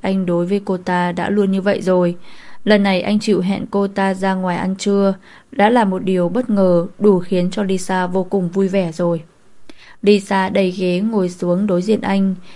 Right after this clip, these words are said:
Trên bàn thức ăn vừa được nhân viên bày lên vẫn vô cùng nóng hổi. "Lâu Ít, anh đã chọn món trước rồi sao? Rất khéo. Đây cũng đều là những món mà em thích."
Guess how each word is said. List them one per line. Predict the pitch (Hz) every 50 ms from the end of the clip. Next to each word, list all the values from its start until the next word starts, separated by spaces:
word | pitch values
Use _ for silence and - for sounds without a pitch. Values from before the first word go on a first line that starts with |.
| - - - -
Trên | - 214 208 202 190
bàn | 196 190 185 180 175
thức | 240 254 247
ăn | 202 202 202 202 202
vừa | 190 190 185 175
được | 185 180 175 180
nhân | 185 190 202 196 190
viên | 185 196 196 190 180 185
bày | 190 185 175
lên | 170 175 185 196 196 196 190 175
vẫn | 185 175 - 196
vô | 208 214 196
cùng | 196 208 196 180 175 175
nóng | 170 170 185
hổi. | 214 233 233 208 - 170 - - - - - - - - - - - - - - - - - - - - - - - - -
"Lâu | 208 208 214 202
Ít, | - 240 254 262 - - _ - - - - - - - - - - -
anh | - 208 208
đã | 196 190 202
chọn | 214 247 214 190 185
món | 180 180 180
trước | - 262 269
rồi | 262 226 185
sao? | 180 208 202 208 208 208 - - - - - - _ _ _ -
Rất | - 226 247
khéo. | 240 - 220 185 185 185 208 220 - _ - - - - - - - -
Đây | 214 208 208 196
cũng | 196 - 202 190 - 226 240
đều | 247 214 190
là | 185 180
những | 175 175 185 226
món | 220 190 180 196 233
mà | 233
em | - - 196 208 208
thích." | - 247 254